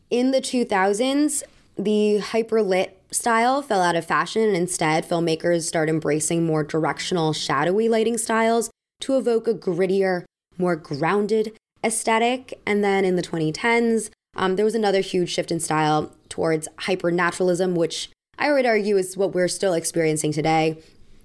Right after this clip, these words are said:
This is when the lights are not only motivated,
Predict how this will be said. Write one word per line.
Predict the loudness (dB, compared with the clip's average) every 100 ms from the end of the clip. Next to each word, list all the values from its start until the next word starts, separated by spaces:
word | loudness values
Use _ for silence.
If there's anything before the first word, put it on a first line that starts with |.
| _ -20 -12
This | -6 -2
is | 0
when | 2 2 0 -2 -2
the | 2
lights | 2 2 0 -6
are | -2 0
not | 2 2 0
only | -2 0 2 0 -2
motivated, | -6 0 2 2 2 2 2 0 -2